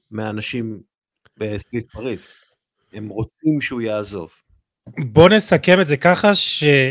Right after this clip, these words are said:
Speaker 2: אה, השלישייה הזאת היא לא תישאר בעונה הבאה. אחד מהם, או אפילו יותר,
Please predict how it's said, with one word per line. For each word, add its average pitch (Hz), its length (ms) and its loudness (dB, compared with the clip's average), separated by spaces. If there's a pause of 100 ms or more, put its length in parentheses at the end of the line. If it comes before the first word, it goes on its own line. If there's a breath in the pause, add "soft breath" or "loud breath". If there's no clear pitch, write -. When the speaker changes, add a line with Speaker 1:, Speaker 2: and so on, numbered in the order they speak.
(160)
Speaker 2:
אה, 127 260 0 (400)
השלישייה 156 520 4
הזאת 196 240 2
היא 180 100 0
לא 151 120 2
תישאר 156 360 -4
בעונה 113 340 -6
הבאה. 101 200 -10 (360)
אחד 170 360 2
מהם, 175 340 2
או 123 220 -4
אפילו 139 280 -8
יותר, 147 460 0